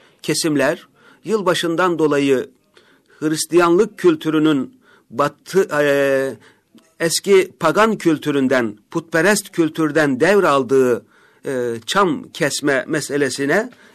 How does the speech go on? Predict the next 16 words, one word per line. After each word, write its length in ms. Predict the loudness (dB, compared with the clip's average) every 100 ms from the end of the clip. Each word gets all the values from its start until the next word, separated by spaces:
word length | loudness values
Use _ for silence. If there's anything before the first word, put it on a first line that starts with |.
| 0
en 160 | 0 0
küçük 280 | -4 -6
çapta 420 | -4 -4 0 -2 0
tepki 440 | -2 -2 -4 -4
sunmuyorlar. 880 | -2 -2 0 2 0 0 -4 -8 -16 _ _ -20 -20 -20 _
Kurbanda 680 | -2 2 2 2 2 0
koyunların 520 | 0 2 4 2 2 0
kesilmesi 600 | -2 0 0 -2 -2 -2
konusunda 680 | 0 -2 -2 -2 0 0 0
ciyak 320 | 0 0 0
ciyak 360 | -2 -2 0 0
bağıran, 480 | 2 2 0 -4 -10 -20
hayvan 420 | -4 0 2 2 0
haklarıyla 760 | -2 -4 -2 0 2 2 0
uğraşan 680 | 0 0 0 -2 -2 -2 -6 -16 _ _ _ _
hayvancıllar, 1160 | 2 2 4 0 0 0 0 2 2 0 -4